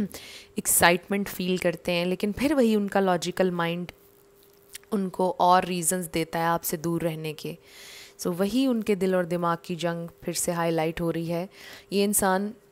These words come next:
इनकी डिज़ायर है आपके साथ इस कनेक्शन को हील करने की, clearly जिस तरह इस पे भी लिखा है, वो इस कनेक्शन को हील करना चाहते हैं, आपके साथ एक हैप्पी कनेक्शन बनाना चाहते हैं दोबारा से,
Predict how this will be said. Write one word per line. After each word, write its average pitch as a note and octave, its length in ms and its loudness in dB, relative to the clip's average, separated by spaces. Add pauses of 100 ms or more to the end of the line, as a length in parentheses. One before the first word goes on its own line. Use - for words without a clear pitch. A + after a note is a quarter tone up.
(160)
इनकी G3 260 -2
डिज़ायर F3 440 4
है F#3 200 0
आपके F3 300 0
साथ E3+ 240 0
इस F3 120 -2
कनेक्शन E3+ 560 -6
को F3 180 -4
हील F#3 340 0
करने D#3+ 340 -4
की, D#3+ 280 -10 (180)
clearly F3 340 2
जिस E3 240 -2
तरह E3+ 320 -4 (160)
इस - 120 -4
पे - 140 -4
भी E3 120 -2
लिखा E3+ 300 -4
है, E3 200 -2 (960)
वो F3 80 4
इस F3 120 4
कनेक्शन F#3+ 460 -2
को G3 140 0
हील G3 280 2
करना F3 320 -2
चाहते E3+ 360 -4
हैं, E3+ 220 -4
आपके E3 260 -4
साथ F3+ 240 -6
एक F3 160 -6
हैप्पी F#3+ 680 -2
कनेक्शन F3 580 -2
बनाना E3 320 -4
चाहते E3 400 -6
हैं E3 180 -6
दोबारा D#3+ 380 -2
से, F#3+ 280 -8